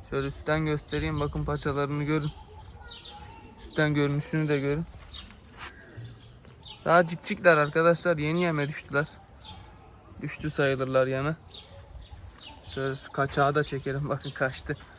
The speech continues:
Yaramaz. Bunlar çok garibime gitti arkadaşlar. Yani nasıl bir renk çözemedim de. Açıkçası biri açık gri, biri koyu gri.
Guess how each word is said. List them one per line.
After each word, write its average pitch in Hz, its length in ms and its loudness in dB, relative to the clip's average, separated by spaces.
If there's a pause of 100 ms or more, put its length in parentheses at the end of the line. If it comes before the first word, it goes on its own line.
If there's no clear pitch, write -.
(800)
Yaramaz. 139 760 0 (2000)
Bunlar 196 320 6
çok 220 220 6
garibime 190 420 6
gitti 196 240 4
arkadaşlar. 170 680 6 (1400)
Yani 151 260 4 (320)
nasıl 170 380 4 (280)
bir 147 80 2
renk 165 220 2
çözemedim 147 680 4
de. 139 120 4 (280)
Açıkçası 151 560 -2
biri 180 160 6
açık 175 340 2
gri, 165 280 0
biri 170 160 0
koyu 165 300 2
gri. 151 220 0